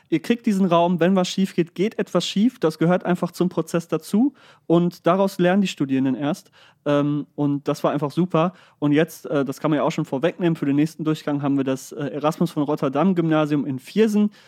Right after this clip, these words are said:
ähm, organisieren können, die auch eine, eine absolute Bereitschaft an den Tag legen und auch sich schon sehr darauf freuen. Der Schulleiter war sehr, sehr... Äh,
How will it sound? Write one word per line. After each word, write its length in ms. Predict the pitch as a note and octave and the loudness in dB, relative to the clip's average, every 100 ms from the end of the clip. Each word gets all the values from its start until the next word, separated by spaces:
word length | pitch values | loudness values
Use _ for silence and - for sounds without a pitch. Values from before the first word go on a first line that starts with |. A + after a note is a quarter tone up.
| _ - | _ -4
ähm, 440 | D#3 D#3 D#3+ D#3+ - | 0 2 0 -2 0
organisieren 640 | D#3+ E3 E3 D3 E3 E3+ | 0 2 0 0 0 0
können, 360 | D#3+ D#3+ E3 E3 - _ | 0 0 0 -2 -8 _
die 120 | - C3 | -4 0
auch 240 | D#3+ - | 0 0
eine, 520 | D3 D3+ D3 D3 C3+ | -2 0 2 0 -2
eine 260 | D3+ C#3 C#3 | -2 -2 0
absolute 400 | D3+ - D3+ D#3 | -4 -4 -8 -4
Bereitschaft 520 | C#3+ C#3+ D#3+ E3+ D#3 | -2 0 -2 -2 -2
an 60 | D3+ | -2
den 80 | C#3+ | 0
Tag 300 | D3 D3+ D3+ | -2 -2 -2
legen 340 | D3 D3 C#3+ | -2 0 -2
und 200 | C#3+ C3 | -4 -2
auch 140 | D3 | -4
sich 180 | D3+ D#3 | -4 -8
schon 220 | - C#3 | -2 -2
sehr 180 | C#3 D#3 | 2 2
darauf 240 | E3 C#3 C3 | 2 0 -4
freuen. 420 | - D#3+ E3+ E3+ - - - | 0 2 2 -2 -8 -18 -6
Der 80 | |
Schulleiter 540 | C#3 - D#3 D#3 D#3 C#3+ | -6 0 2 2 0 -2
war 140 | C#3 | -2
sehr, 420 | B2+ B2+ D#3+ E3+ | -2 0 2 2
sehr... 720 | D3+ D3+ D3 C#3+ - C#3 C#3 | 2 0 0 -2 -4 -4 -4
Äh, 40 | C#3 | -8